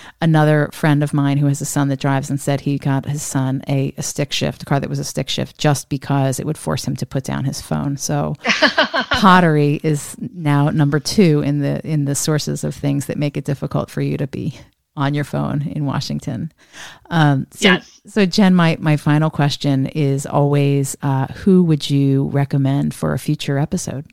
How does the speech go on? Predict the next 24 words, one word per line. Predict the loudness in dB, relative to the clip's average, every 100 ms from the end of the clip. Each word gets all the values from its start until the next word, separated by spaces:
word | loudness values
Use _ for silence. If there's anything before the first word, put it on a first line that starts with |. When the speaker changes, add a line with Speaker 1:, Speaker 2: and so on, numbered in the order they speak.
| _
Speaker 1:
for | -8
the | -8
podcast? | -6 -6 -6 -10 -14 -20 _ _ _ _ _ _ _ _ _ _ _ _ _ _
Speaker 2:
So | -6 -4 -4
I'm | -6
gonna | -8 -14
recommend | -14 -8 -6 -6
my | -8
friend | -10 -12 -12 -12
Sungmin | -12 -12 -10 -12
Kim | -12 -10 -8 -8
at | -10 -12
the | -12
Washington | -8 -8 -10 -14
Post. | -12 -12 -12 -14 -18 -18 -12
Um, | -12 -12 -8
she's | -6 -6 -10
a |
great | -10 -8 -8
reporter | -12 -10 -6 -6 -8 -14 -16 -10
and | -8 -8 -10 -10
a | -6 -4 -4 -8 -8
great | -8 -8
person, | -10 -10 -10 -10 -14 -18